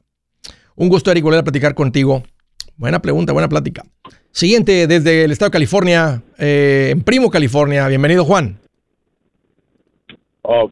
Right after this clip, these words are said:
Speaker 2: Fremont, California.
Speaker 1: Oh, Fremont, California.
Speaker 2: Sí. ¿Qué tal, Andrés? ¿Cómo estás?
Speaker 1: Se me hizo raro decir Primo, California. Dije, pues, a ver, te iba a preguntar, a ver, ¿dónde está? ¿Dónde, dónde, dónde es eso de Primo? Fremont, California, Fremont. Oye,
Speaker 2: Ya.
Speaker 1: pues, qué bueno que me preguntas. Aquí hubiera más feliz que un gusanito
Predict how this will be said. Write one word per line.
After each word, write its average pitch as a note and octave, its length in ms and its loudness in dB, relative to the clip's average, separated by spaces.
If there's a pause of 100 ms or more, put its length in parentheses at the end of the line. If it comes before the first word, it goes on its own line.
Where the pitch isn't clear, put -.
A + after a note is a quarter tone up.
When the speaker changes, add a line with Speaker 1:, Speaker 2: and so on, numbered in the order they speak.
Speaker 2:
Fremont, G3+ 340 -2
California. A#2 560 -4
Speaker 1:
Oh, B3 300 2
Fremont, A#3+ 480 -2
California. A#2+ 720 -2 (1200)
Speaker 2:
Sí. G#2+ 280 -8 (100)
¿Qué A#2+ 120 -6
tal, D#3 220 -2
Andrés? D3 280 -4
¿Cómo D#3 180 -10
estás? D#3 260 -8 (220)
Speaker 1:
Se B2+ 140 -6
me A#2+ 80 0
hizo B2+ 160 0
raro B2+ 220 -2
decir A#2 240 -4
Primo, A#2+ 340 -8
California. A2 440 -10
Dije, B2 140 -10
pues, D3 140 -8
a E3+ 120 -2
ver, C3+ 120 -6
te F3 80 -2
iba A#3+ 120 4
a B3+ 40 -4
preguntar, E3+ 320 0
a E3 40 0
ver, F3+ 120 0
¿dónde A#3 360 0
está? A3+ 160 -4
¿Dónde, A#3 260 0
dónde, A3+ 260 -2
dónde G#3 400 0
es G3 80 2
eso G3+ 220 2
de E3 140 2
Primo? C#3+ 440 -2
Fremont, A#3 400 -2
California, B2 480 -4
Fremont. F#3+ 380 -2 (800)
Oye, F3+ 160 0
Speaker 2:
Ya. - 60 -2
Speaker 1:
pues, F3+ 120 -4
qué - 80 -4
bueno G3 240 0
que F#3+ 80 -2
me F3 120 0
preguntas. E3+ 420 0
Aquí E3+ 140 -4
hubiera F#3+ 160 0
más F#3 180 -2
feliz F#3 260 -2
que - 80 -8
un G3 220 0
gusanito E3+ 1000 -2